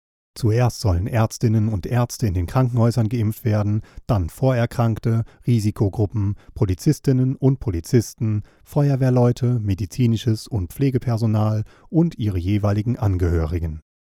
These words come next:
Die unterstützenden Bundeswehreinheiten sind sicher auch dabei. Aber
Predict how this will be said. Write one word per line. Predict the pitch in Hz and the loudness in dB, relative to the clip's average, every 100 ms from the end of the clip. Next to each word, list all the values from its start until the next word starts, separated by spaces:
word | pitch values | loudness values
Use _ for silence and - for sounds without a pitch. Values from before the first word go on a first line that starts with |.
| _ | _
Die | 120 | -4
unterstützenden | 110 104 104 - 127 - 113 95 | -2 -2 -2 2 0 0 -2 2
Bundeswehreinheiten | 123 123 117 113 110 110 110 104 107 | 2 2 0 -2 0 0 0 -2 -2
sind | 92 85 | -4 -2
sicher | 113 - 101 | -4 -4 0
auch | 107 98 | 0 0
dabei. | 92 85 82 82 78 _ _ _ - | -4 -4 -4 -4 -8 _ _ _ -2
Aber | 107 90 90 87 | 2 4 4 2